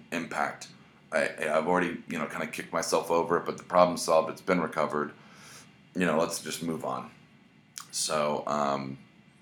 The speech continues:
eh, what you gonna do? You know, sometimes I can't remember everything, uh, all of the time. And sometimes I'm gonna misplace stuff. I'm a human being.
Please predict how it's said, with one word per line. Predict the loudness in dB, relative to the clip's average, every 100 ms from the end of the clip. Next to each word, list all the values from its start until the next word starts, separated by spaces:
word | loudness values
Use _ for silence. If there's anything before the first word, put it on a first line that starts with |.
| _ _ _ -14 -14 -20 -20 _ -4
eh, | 2 4 2 -4 -14 -20 0
what | 2 4
you | 2
gonna | 0
do? | 0 0 0
You | 2
know, | 2 2
sometimes | 0 -2 2 0 0
I | -4
can't | -2 -2 0
remember | 0 0 0 0 -2 0
everything, | 0 0 -4 -4 -6 -8 -14 -20 _ -20 _ _ -4
uh, | -2 0
all | 2 2 0
of |
the | -4
time. | -10 -8 -10 -12 -12
And | -6 -4 -4
sometimes | -4 -4 0
I'm |
gonna | 2 2
misplace | 2 0 0
stuff. | 2 0 -2 -4
I'm | -2 0 0
a |
human | -2 -2 0
being. | 0 0 -4